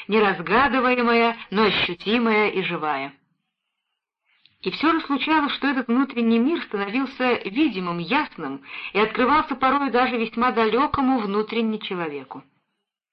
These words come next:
Был у Пушкина старый знакомый по Арзамасу Филипп Филиппович Вигель, умница, но человек неприятный, неуживчивый и злопамятный.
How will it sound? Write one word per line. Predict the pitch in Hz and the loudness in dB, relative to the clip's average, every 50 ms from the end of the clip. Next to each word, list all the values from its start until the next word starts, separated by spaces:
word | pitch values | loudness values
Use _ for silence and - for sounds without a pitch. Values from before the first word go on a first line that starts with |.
| _ _ _ _ _ _ _ _ _ | _ _ _ _ _ _ _ _ _
Был | 190 180 240 349 359 359 | -4 2 4 6 6 6
у | - | 4
Пушкина | - 320 349 349 - - 339 302 294 | 4 2 0 0 0 -2 -2 -2 -2
старый | 262 - - 277 294 302 294 254 | -2 -2 -2 0 0 2 0 0
знакомый | - 233 240 226 226 - 269 277 269 254 | 0 0 0 0 -2 -2 0 0 0 2
по | - 226 220 | 2 0 0
Арзамасу | 220 220 - 233 247 262 320 339 277 - 202 165 - - - - - - - - - - - - - | 0 0 -2 0 0 2 0 0 -2 -4 -4 -4 -4 -6 -10 -16 -16 -14 -14 -16 -16 -18 -14 -4 -2
Филипп | 233 240 269 339 339 | 0 4 4 2 2
Филиппович | - - 277 269 320 320 320 - 294 269 - - - - - - - | 2 0 0 2 2 0 -2 -6 -6 -6 -4 -4 -4 -4 -4 -2 -2
Вигель, | 208 208 269 302 240 165 160 151 147 - - - _ _ | 0 4 4 4 4 2 0 -4 -6 -8 -14 -20 _ _
умница, | - 311 381 359 311 247 220 - - - - 165 160 151 139 180 | 2 2 4 4 4 2 2 0 -2 -6 -4 -4 -4 -2 -2 -2
но | 247 330 339 | 0 0 0
человек | - - 320 311 311 302 320 330 330 - | 0 0 2 2 2 2 2 0 -2 -2
неприятный, | 311 320 - - 349 320 277 226 175 160 160 - - 170 165 | -4 -4 0 2 4 4 4 4 4 2 0 -2 -4 -4 -2
неуживчивый | 185 233 302 330 269 208 226 214 - - - - 196 180 196 196 | 0 2 2 2 2 2 2 0 0 0 -2 -2 0 0 0 0
и | - - 254 | 0 -4 -4
злопамятный. | 247 302 320 320 - - 165 139 139 139 135 - - 139 131 127 - | -2 -2 -2 -2 0 0 0 0 -2 -4 -12 -14 -14 -14 -14 -14 -14